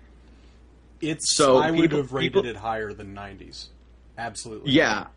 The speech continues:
Speaker 1: That's saying
Speaker 2: I,
Speaker 1: a lot,
Speaker 2: I,
Speaker 1: 'cause
Speaker 2: I
Speaker 1: I
Speaker 2: agree.
Speaker 1: play a lot of P C games.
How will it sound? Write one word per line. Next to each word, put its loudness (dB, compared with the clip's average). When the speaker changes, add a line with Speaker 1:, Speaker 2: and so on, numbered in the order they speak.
Speaker 1:
That's -2
saying 4
Speaker 2:
I, 4
Speaker 1:
a 4
lot, 4
Speaker 2:
I, -6
Speaker 1:
'cause -6
Speaker 2:
I 2
Speaker 1:
I 4
Speaker 2:
agree. 2
Speaker 1:
play 0
a -2
lot -2
of -12
P -8
C -10
games. -16